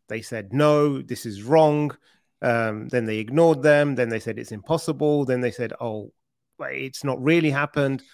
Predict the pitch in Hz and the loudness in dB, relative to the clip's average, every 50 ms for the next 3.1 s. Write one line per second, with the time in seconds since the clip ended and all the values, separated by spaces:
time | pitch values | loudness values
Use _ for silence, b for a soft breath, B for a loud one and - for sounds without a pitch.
0 | b b b b b b b b - 170 170 165 170 160 - 160 147 - - 208 | b b b b b b b b 4 4 4 4 0 0 0 -2 -2 -2 2 2
1 | 202 202 196 185 175 185 190 185 - - 165 - - 180 175 143 135 175 165 - | 2 4 4 2 0 0 0 0 0 -2 -6 -4 -2 -2 -2 0 0 0 0 4
2 | 175 170 170 170 165 160 - - 156 156 143 135 151 156 156 160 156 160 160 160 | 4 2 4 2 0 -4 -4 -4 -4 -4 -2 -2 0 2 4 4 6 6 6 4
3 | 156 143 | 4 2